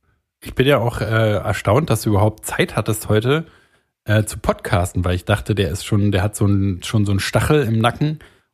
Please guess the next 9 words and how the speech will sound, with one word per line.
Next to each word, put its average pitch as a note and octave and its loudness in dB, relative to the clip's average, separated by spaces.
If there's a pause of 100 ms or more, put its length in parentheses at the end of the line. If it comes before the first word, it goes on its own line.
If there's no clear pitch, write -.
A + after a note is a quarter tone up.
(100)
hat A2 -2
sich - -8
direkt G2+ -2
in A2 2
Night G2+ 0
City C3 -2
Server A#2+ 4
eingeschleust, A#2+ 0
eingespeist A#2 -2